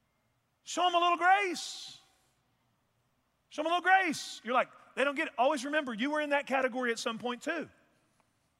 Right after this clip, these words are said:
So we show grace. But showing grace doesn't mean we compromise truth. If there's some of you out there that say, "Well,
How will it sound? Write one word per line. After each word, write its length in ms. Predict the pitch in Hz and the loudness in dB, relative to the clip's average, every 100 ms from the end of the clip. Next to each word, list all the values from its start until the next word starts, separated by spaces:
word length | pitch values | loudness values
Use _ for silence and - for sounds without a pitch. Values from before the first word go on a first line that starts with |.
| _ _ _ _ | _ _ _ _
So 140 | - | -12
we 80 | 175 | -10
show 180 | - 185 | -8 -8
grace. 600 | 202 262 170 - - - 160 | -6 -6 -8 -14 -18 -12 -6
But 180 | 220 _ _ _ | -6 _ _ _
showing 300 | - 196 143 | -10 -10 -8
grace 280 | 123 254 - | -6 -6 -6
doesn't 260 | 180 147 | -10 -10
mean 160 | 160 175 | -10 -10
we 80 | 139 | -8
compromise 500 | 160 160 147 127 - | -8 -8 -10 -14 -12
truth. 280 | 247 285 - - - | -12 -12 -12 -20 -18
If 100 | 175 | -12
there's 140 | 190 - | -10 -8
some 100 | 220 | -8
of 100 | 175 | -4
you 120 | 180 | 0
out 180 | 254 247 | 0 -2
there 160 | 202 | -6
that 120 | 175 | -6
say, 120 | - 180 | -8 -6
"Well, 240 | 185 | -2